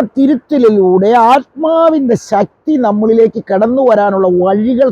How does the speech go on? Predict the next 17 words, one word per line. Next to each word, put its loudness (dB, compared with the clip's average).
തുറന്നിടാൻ -2
നമുക്ക് -4
കഴിയുന്നുണ്ടോ 0
എന്ന് 0
പറഞ്ഞാൽ, 0
സ്വയം 2
ഉരുകി 0
എളിമപ്പെട്ട് 0
വിശുദ്ധിയോടെ 2
കരുണയോടെ 2
വിട്ടുവീഴ്ചയോടെ 0
ഭൂമിയിൽ 2
ദൈവം 2
നമുക്ക് -2
അനുവദിച്ച് -2
തന്നിരിക്കുന്നത് -2
മുഴുവൻ 0